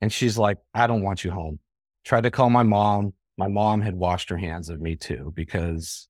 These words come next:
obviously I never got better. My brother didn't want me to be a part of his life. I didn't have any friends. I kind of burned all my bridges with them.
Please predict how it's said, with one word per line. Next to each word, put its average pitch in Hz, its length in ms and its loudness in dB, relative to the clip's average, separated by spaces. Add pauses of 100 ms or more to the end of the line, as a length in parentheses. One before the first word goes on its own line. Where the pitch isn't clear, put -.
obviously 92 460 -2
I 87 60 -6
never 80 280 -8
got - 180 -10
better. - 340 -12 (360)
My 98 120 -2
brother 117 280 6
didn't 113 240 4
want 107 220 2
me 110 100 -2
to 101 60 -2
be 104 140 0
a 98 40 0
part 101 240 0
of 95 80 -6
his 95 180 -8
life. 87 420 -6
I 95 100 -4
didn't 104 200 -2
have 101 180 2
any 101 160 0
friends. 92 560 -2
I 90 140 -2
kind 98 240 -2
of 92 140 -4
burned 95 220 0
all 92 140 2
my 92 120 0
bridges 90 380 -4
with 87 140 -10
them. 82 260 -8